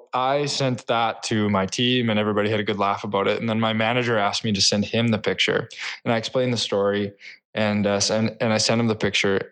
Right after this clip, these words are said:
And then next thing I know, there's articles being written about, um, about this, that there's a car in my hometown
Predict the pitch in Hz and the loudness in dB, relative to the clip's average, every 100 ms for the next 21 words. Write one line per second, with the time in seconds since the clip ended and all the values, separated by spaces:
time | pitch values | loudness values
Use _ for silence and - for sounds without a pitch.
0 | - 113 104 104 101 110 117 - 135 120 | -4 0 2 2 2 0 0 0 0 0
1 | 113 110 110 110 107 - 110 123 127 123 | 0 0 0 0 -2 -2 0 0 0 -2
2 | 104 123 113 113 110 - 104 98 98 101 | -2 -2 0 0 0 0 -4 0 0 0
3 | - _ - 62 64 - 135 143 _ _ | -4 _ -2 -2 -2 -2 -2 -4 _ _
4 | - - 113 110 104 117 110 113 98 110 | -14 -4 -2 0 0 0 0 -2 0 0
5 | 104 101 - - 127 127 123 123 104 101 | 2 0 -2 -2 0 0 0 -2 0 2
6 | 98 - - 113 123 123 120 113 104 110 | 0 -4 -6 -2 0 0 0 -2 -2 0
7 | 101 101 101 | 0 0 -2